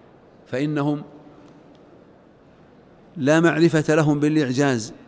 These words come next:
إلا بعد دراسة أساليبه ومعرفة ما تميز به هذا الكلام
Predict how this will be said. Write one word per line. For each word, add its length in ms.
إلا 300
بعد 300
دراسة 760
أساليبه 520
ومعرفة 840
ما 120
تميز 560
به 400
هذا 240
الكلام 480